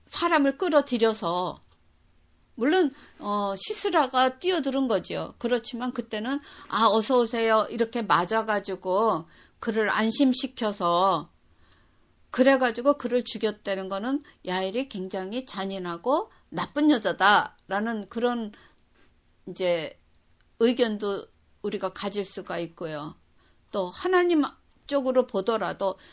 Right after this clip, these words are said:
살인이 나쁜 것이요, 또 더군다나 사람을 속여가지고 거짓말을 한다 그럴까, 그렇게 한 자체가 그것이 야엘이 정말 범죄한 거다,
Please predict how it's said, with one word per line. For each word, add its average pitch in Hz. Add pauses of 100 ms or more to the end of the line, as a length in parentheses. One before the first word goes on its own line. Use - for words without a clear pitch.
살인이 392
나쁜 208
것이요, 175 (540)
또 220
더군다나 220 (160)
사람을 226
속여가지고 233
거짓말을 196
한다 185
그럴까, 175 (640)
그렇게 294
한 285
자체가 254 (240)
그것이 220
야엘이 185 (240)
정말 190
범죄한 214
거다, 165